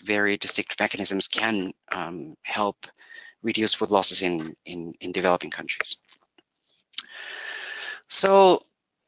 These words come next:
um, in, in the case of Guatemala and Honduras, I wanna talk about what we're doing and why we're doing it. So some of the reasons of the losses among bean farmers in Guatemala and Honduras are, a lot of them are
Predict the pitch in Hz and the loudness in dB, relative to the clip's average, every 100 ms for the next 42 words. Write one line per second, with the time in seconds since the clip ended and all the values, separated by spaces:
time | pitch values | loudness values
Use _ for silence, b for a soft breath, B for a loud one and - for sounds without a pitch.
0 | - 139 156 143 139 135 120 - _ 156 | -2 2 4 4 4 0 -4 -12 _ 4
1 | 143 143 156 - 202 - 160 147 147 143 | 6 8 6 6 4 4 4 6 6 4
2 | 135 135 131 131 120 113 - - 117 117 | 4 2 0 4 6 4 2 2 2 4
3 | 117 113 110 110 - _ _ _ - 120 | 4 4 2 -2 -12 _ _ _ 0 0
4 | 120 117 110 107 - - _ _ _ _ | 2 2 2 0 -6 -12 _ _ _ _
5 | - 117 131 131 131 117 113 107 104 104 | -4 2 2 2 -4 -2 0 0 0 0
6 | 104 95 104 95 87 87 - 117 110 104 | 0 -4 -6 -4 -2 -4 -4 -4 -2 -6
7 | - - 143 160 151 151 135 123 78 127 | -6 0 4 4 4 2 4 2 0 0
8 | 147 139 127 107 107 107 120 - 113 107 | 2 2 0 -2 2 6 6 4 0 4
9 | - - 110 107 110 - - 113 - 107 | 4 2 0 0 0 -4 -4 -2 0 0
10 | 107 104 104 110 110 107 104 113 135 143 | 0 -2 -2 -2 0 0 0 -4 0 2
11 | 127 117 - - 104 101 92 90 - - | 4 2 0 -6 -4 -2 0 -2 -6 -2
12 | - 139 147 135 131 120 | 4 6 6 4 4 4